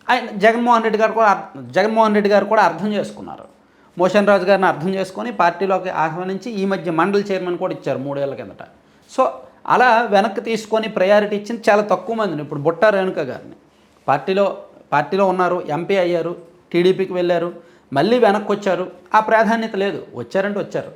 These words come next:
అలా కొంతమంది వెనక్కి వెళ్ళి వస్తున్న వాళ్ళని జగన్మోహన్ రెడ్డి గారు కొంతమందిని నెత్తిన పెట్టుకుంటున్నారు, కొంతమందిని పక్కన పెడుతున్నారు. కానీ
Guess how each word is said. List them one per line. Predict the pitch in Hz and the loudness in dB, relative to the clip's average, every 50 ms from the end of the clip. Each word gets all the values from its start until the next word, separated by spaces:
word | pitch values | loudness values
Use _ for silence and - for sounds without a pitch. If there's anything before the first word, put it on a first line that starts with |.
| - | -2
అలా | 156 180 233 247 | 0 2 2 2
కొంతమంది | 233 - 208 202 208 196 208 214 214 220 214 220 | 2 2 0 0 -2 -2 -4 -4 -4 -4 -4 -4
వెనక్కి | 165 165 160 170 202 202 - 220 | -4 -4 -4 -4 -4 -6 -8 -8
వెళ్ళి | 214 202 196 202 208 | -6 -4 -4 -2 -2
వస్తున్న | 185 170 165 - 196 196 | -2 -2 -4 -6 -6 -4
వాళ్ళని | 196 190 190 202 214 175 | -4 -4 -4 -4 -4 -4
జగన్మోహన్ | 160 160 170 196 202 208 202 196 185 | -2 -2 -2 -2 -2 -2 -2 -2 -2
రెడ్డి | 190 165 - | -4 -4 -4
గారు | 208 226 262 349 - - - _ _ _ _ _ _ - | -4 -4 -6 -8 -12 -16 -20 _ _ _ _ _ _ -2
కొంతమందిని | 147 143 147 175 185 190 208 214 202 | -2 -2 0 -2 -4 -2 -2 -2 -2
నెత్తిన | 180 - 208 202 | -2 -2 -4 -4
పెట్టుకుంటున్నారు, | 196 202 190 202 208 196 175 196 214 220 | -4 -6 -6 -6 -8 -8 -6 -6 -6 -2
కొంతమందిని | 214 214 185 165 175 180 190 190 175 | -2 -2 -2 -2 -4 -6 -6 -6 -6
పక్కన | - 165 - - 165 | -6 -6 -6 -6 -6
పెడుతున్నారు. | 160 139 110 - - - - - - _ _ _ - | -8 -8 -8 -10 -14 -18 -20 -20 -20 _ _ _ -8
కానీ | - 120 113 123 143 180 220 294 - | -6 -4 -4 -2 -4 -4 -6 -8 -10